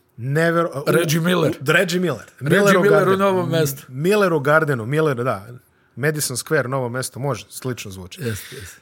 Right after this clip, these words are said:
Speaker 1: Am, i to sve Stipčević, znači, koji drugu aba utakmicu za redom igra četrdeset minuta.
Speaker 2: Da, da, da,
Speaker 1: Četrdeset
Speaker 2: da, da, da,
Speaker 1: nula nula.
Speaker 2: da.
Speaker 1: A, Špan i dalje povređen, inače, ovaj,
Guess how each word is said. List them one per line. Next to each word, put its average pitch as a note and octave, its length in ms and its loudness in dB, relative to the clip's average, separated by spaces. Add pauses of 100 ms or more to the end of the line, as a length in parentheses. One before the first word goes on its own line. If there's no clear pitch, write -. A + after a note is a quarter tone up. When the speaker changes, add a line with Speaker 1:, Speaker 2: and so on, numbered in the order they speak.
(100)
Speaker 1:
Am, C3+ 720 2 (480)
i C3 120 0
to G3+ 200 0
sve A3 400 0 (100)
Stipčević, - 720 -4 (120)
znači, C3+ 260 -4
koji C3 200 -2
drugu D#3+ 480 -2
aba C#3 220 0
utakmicu C3 500 -8
za G#2 140 -10
redom D3 440 -4
igra C3 360 -4
četrdeset - 640 -10
minuta. E2 220 -20
Speaker 2:
Da, - 80 -20
da, - 160 -12
da, G#2 60 -4
Speaker 1:
Četrdeset A#2+ 340 0
Speaker 2:
da, A#2+ 80 -2
da, B2 80 -2
da, C3 40 0
Speaker 1:
nula C3 140 -2
nula. B2+ 180 -4
Speaker 2:
da. G2 80 -12 (380)
Speaker 1:
A, C3+ 480 0
Špan E3+ 360 0
i C#3 40 0
dalje C#3+ 200 0
povređen, C#3+ 420 -4
inače, D3 360 -2
ovaj, B2 500 -2